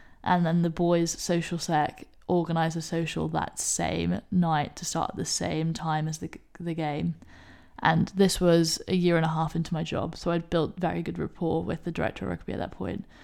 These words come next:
And I, I turned up to the office and I said, "We're not watching your game this week. It's not gonna happen because we've, we've sat there every week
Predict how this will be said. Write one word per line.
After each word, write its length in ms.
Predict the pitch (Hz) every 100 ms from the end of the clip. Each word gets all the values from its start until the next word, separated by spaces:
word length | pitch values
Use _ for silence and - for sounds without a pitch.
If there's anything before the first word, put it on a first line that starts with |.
| - - -
And 100 | 175
I, 300 | 175 170 -
I 40 |
turned 220 | 202 196 196
up 120 | 196
to 100 | 185
the 80 | 175
office 380 | 190 - 165 175
and 80 |
I 40 | 165
said, 260 | 180 170
"We're 100 | 170
not 180 | 190 -
watching 500 | 170 - - 175 160 - - - - - - -
your 160 | 185 165
game 320 | 165 165 - -
this 180 | 165
week. 280 | 185 185 - - - - - - - - -
It's 140 | 190
not 140 | 165
gonna 140 | - -
happen 580 | - 175 - 220 202 202 - -
because 520 | 185 - 98 - - - - -
we've, 240 | 196 175
we've 300 | 170 - 180
sat 220 | - 170 185
there 200 | 160 - -
every 360 | 185 180 180 180
week 480 | 175 165 - -